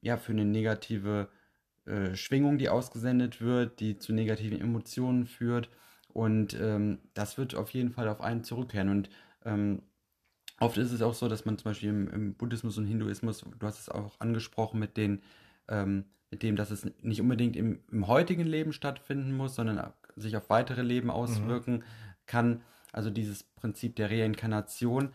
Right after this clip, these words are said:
Speaker 2: Hab
Speaker 1: da
Speaker 2: ich,
Speaker 1: kann
Speaker 2: ja.
Speaker 1: man, kann man dran glauben, muss man aber nicht. Also man kann Karma auch losgelöst betrachten.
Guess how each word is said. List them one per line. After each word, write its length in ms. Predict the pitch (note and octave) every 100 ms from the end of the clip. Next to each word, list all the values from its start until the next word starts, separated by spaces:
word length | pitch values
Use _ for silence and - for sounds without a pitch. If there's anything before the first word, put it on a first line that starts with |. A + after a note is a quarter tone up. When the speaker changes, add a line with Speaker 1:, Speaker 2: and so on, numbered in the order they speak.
| -
Speaker 2:
Hab 120 | A#2+
Speaker 1:
da 80 | A2+
Speaker 2:
ich, 40 | G#2+
Speaker 1:
kann 180 | C3+
Speaker 2:
ja. 20 | C#3+
Speaker 1:
man, 260 | C#3+ -
kann 160 | - C3
man 160 | D3 C#3+
dran 240 | C3 C#3
glauben, 460 | B2+ C3+ C3+ C3+ C#3+ - -
muss 240 | - C3+ -
man 120 | A2+
aber 180 | F#2+ F#2+
nicht. 100 | F#2+
Also 100 | G#2+
man 120 | A2 -
kann 320 | - B2+ D3
Karma 360 | A#2 B2 B2+
auch 180 | G2+ -
losgelöst 640 | A2+ A#2 A#2 F#2+ F2+ F#2 -
betrachten. 640 | - - F2+ - F#2 F2+